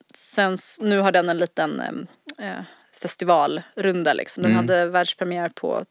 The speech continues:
Speaker 1: i Toronto. Nu ska den visas på Berlinale, eh, Berlin då i, ehm, februari. Och sen kommer den säkert att köras på ett tag på
Speaker 2: Mm.
Speaker 1: festivaler. Och sen kommer den till S V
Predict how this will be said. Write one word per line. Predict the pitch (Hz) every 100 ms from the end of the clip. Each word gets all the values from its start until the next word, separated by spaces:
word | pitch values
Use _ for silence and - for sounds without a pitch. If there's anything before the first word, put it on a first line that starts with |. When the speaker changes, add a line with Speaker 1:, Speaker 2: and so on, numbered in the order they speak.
| -
Speaker 1:
i | 196
Toronto. | - 185 165 165 - - - -
Nu | 175 160
ska | -
den | 151
visas | 156 - - -
på | - - - 190 _ 220 240 190
Berlinale, | 170 170 160 156 - 180 -
eh, | 262 - - _ -
Berlin | 180 165 - -
då | - -
i, | - -
ehm, | - - - - _ - - _ - - - _ _ -
februari. | 202 214 240 247 247 254 254 262 262 247
Och | 226
sen | 233
kommer | 226 226 220
den | 208
säkert | - 214 - -
att | 208 - -
köras | - - 208 196
på | - 208 202 -
ett | -
tag | 208 190 208 -
på | 214
Speaker 2:
Mm. | 220
Speaker 1:
festivaler. | 220 202 190 196
Och | 202
sen | 180
kommer | - 151
den | -
till | -
S |
V | -